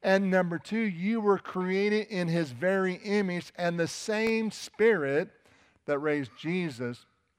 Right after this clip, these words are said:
from the dead dwells in you. That's why he can lead you. That's why he can comfort you. That's why he can help you.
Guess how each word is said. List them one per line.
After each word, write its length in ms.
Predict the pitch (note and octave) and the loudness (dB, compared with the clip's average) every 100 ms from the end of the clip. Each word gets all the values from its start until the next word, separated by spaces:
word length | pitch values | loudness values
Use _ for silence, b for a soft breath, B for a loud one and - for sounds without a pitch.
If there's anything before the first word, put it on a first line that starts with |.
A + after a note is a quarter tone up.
| _ _ | _ _
from 220 | D3+ F3 | 0 0
the 80 | F3 | -2
dead 400 | A2 G#2 G#2 B2+ b b b - | -4 -6 -6 -8 b b b -12
dwells 760 | C3 D3+ A#3+ E3+ C#3 D#3+ D#3 - | -2 2 4 4 2 -2 -6 -10
in 220 | F#3 F#3+ | -6 -4
you. 400 | F#3+ A#3+ D#3 F2 _ _ _ _ _ C3+ C3+ b b _ _ _ | -6 -8 -12 -16 _ _ _ _ _ _ _ b b _ _ _
That's 280 | B2+ D3+ - | -4 -4 0
why 240 | D#3+ E3+ | 0 2
he 180 | D3+ E3+ | 0 -4
can 260 | E3 F3+ E3+ | -6 -6 -4
lead 360 | F#3+ A3 - | -4 -6 -8
you. 140 | A#2 D2+ _ b b - | -12 -14 _ b b -4
That's 220 | D#3 - | -4 0
why 240 | E3 E3 | 2 2
he 180 | D#3 F3 | 0 -4
can 200 | F3 F3+ | -6 -8
comfort 440 | - G#3 G3+ D3+ - | -2 -2 -4 -10 -14
you. 140 | G#2 G2+ | -14 -8
That's 340 | C#3+ D#3+ - | -4 -4 -4
why 200 | F3 E3 | -2 -2
he 160 | D#3+ F#3 | -2 -6
can 160 | F#3 D#3+ | -8 -8
help 300 | G3+ D4 C3 | -8 -8 -12
you. 160 | F#2+ | -14